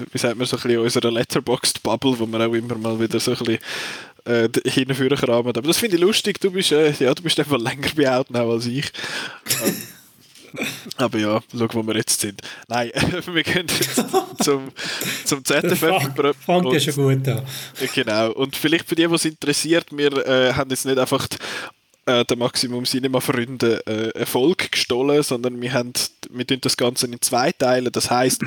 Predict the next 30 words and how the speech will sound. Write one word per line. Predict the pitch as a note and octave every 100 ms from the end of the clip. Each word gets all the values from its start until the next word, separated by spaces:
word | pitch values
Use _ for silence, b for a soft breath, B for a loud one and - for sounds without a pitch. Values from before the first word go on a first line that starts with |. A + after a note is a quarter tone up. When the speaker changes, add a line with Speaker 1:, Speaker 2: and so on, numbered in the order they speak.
| A2+
Speaker 1:
<clears throat> | - -
ihr | B2 -
hört | B2 A#2+ -
die | A#2
erste | C3+ E3+ -
Hälfte | C3+ C3+ -
von | B2+
der | A#2+
Folge | - A2 A#2
jetzt | - - -
in | - A#2
dem | G#2+
Sinn | A2+ G#2+
bei | B2
uns | D3+ E3+ -
und | A#2+
die | -
zweite | - A3 B3 B2
Hälfte | A2+ - A#2
hört | A2
ihr | G#2+ -
dann, | G#2 G2+ B B B B B
wenn | G#2+ G#2
sie | -
bei | A2+ G#2 G2
Maximum | G2+ - - A2+ A2
Cinema | B2+ A2 G#2+ G#2
im | A#2
Feed | - A2 A#2+
rauskommt. | - - A#2 G2 B2+ -